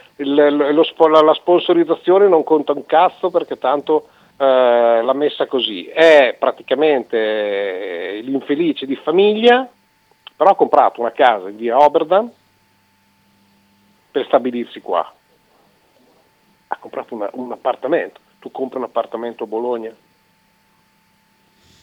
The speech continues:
È una domanda che, che è legittima, non sta a significare che uno ci tenga, è ovvio che anche questo non ci sta a significare, potrebbe essere un investimento pure semplice, senza problemi. Ma la fai a Milano, però se vuoi fare a Roma,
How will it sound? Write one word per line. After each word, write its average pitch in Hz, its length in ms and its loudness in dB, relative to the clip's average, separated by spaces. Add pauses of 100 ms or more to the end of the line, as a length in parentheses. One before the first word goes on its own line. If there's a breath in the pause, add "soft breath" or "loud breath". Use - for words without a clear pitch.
(280)
È - 80 -8
una 120 120 -4
domanda 117 360 -2
che, - 200 -12
che - 100 -10
è - 20 -10
legittima, 95 640 -6
non 127 140 -4
sta 208 120 2
a - 40 4
significare 139 580 2
che - 120 -8
uno 127 140 -2
ci - 160 -8
tenga, 87 380 -8 (100)
è 104 100 -8
ovvio 104 440 2
che 127 120 -4
anche 104 200 -6
questo 156 280 0
non 107 160 -6
ci - 100 -10
sta - 160 -4
a 98 60 -4
significare, - 520 -14
potrebbe - 300 -14
essere - 160 -12
un 98 60 -18
investimento 113 560 -8
pure 98 240 -16
semplice, 147 460 -10
senza - 260 -14
problemi. 117 440 -6 (400)
Ma - 140 -14
la - 80 -20
fai 82 180 -12
a 82 60 -18
Milano, 113 420 2
però 110 180 -10
se - 80 -14
vuoi 104 120 -12
fare 90 240 -14
a 92 40 -16
Roma, 131 360 2